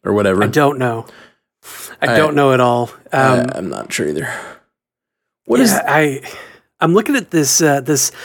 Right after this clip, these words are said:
Speaker 2: other hexagon that is very much a, um,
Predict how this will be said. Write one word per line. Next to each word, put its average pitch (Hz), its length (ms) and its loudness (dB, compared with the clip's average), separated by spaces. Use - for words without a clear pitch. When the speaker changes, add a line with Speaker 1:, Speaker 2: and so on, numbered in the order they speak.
Speaker 2:
other 156 280 2
hexagon 135 680 2
that 135 180 0
is 123 420 0
very 156 320 2
much 143 420 0
a, 131 300 0
um, 131 360 -8